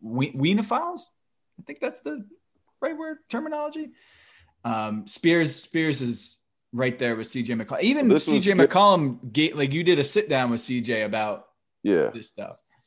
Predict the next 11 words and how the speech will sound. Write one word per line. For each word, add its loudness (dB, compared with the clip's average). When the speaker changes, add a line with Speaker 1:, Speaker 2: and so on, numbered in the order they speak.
Speaker 1:
So -10
you -2
don't -2
Speaker 2:
So, 8
Speaker 1:
play. 6
Speaker 2:
but 0
this 4
isn't, 4
this 2
isn't 0
wine. 0